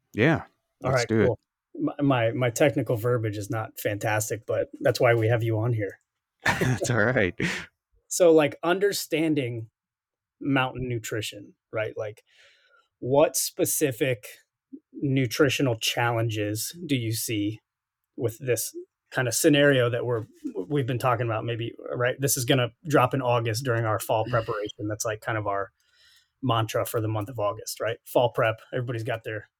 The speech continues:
Speaker 2: we, we drew their tags. I just got my Colorado, my Wyoming tag in the mail.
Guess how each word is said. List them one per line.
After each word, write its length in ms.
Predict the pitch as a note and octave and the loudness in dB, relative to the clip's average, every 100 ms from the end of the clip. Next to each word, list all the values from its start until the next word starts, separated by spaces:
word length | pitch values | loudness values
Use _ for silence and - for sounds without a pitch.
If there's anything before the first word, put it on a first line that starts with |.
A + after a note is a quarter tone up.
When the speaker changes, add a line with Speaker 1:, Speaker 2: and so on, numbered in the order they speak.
| _ - | _ -16
Speaker 2:
we, 220 | C3 B2 - | -16 -16 -12
we 80 | C3 | -8
drew 160 | C#3+ | -4
their 120 | C#3 B2+ | -4 -2
tags. 380 | D3 C#3 C#3 | 0 2 0
I 80 | B2 | -4
just 140 | A#2 - | -8 -10
got 140 | A#2+ | -10
my 80 | A2 | -8
Colorado, 480 | - B2 B2 A#2 A#2 | -6 -4 -4 -4 -6
my 180 | G#2+ | -6
Wyoming 460 | A2 A2+ A#2 A#2+ A2 | -4 -2 -2 -4 -6
tag 260 | C3+ A#2 A#2 | -2 -2 -2
in 60 | |
the 80 | A2 | -4
mail. 340 | A#2+ B2 A#2 | -2 0 0